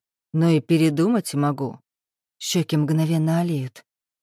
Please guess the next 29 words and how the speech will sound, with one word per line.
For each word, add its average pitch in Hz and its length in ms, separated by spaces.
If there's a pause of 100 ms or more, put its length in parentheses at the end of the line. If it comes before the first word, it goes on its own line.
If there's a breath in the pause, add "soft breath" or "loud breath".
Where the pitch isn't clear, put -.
(340)
Не 185 140
знаю, 175 380
каких 185 320
трудов 202 440
это 180 140
должно 185 400
ему 180 240
стоить. 180 500 (420)
Мне 170 220
самой 190 360
тяжело 170 420
находиться 170 540
постоянно 185 520
на 170 140
расстоянии 175 560
вытянутой 180 500
руки, 190 420 (280)
лежать 196 360
вместе 160 320
с - 100
ним 190 200
в - 60
кровати, 165 460
обниматься. 170 680 (640)
При 190 180
этом 180 320
ничего, 226 500
кроме 190 340
поцелуев, 180 720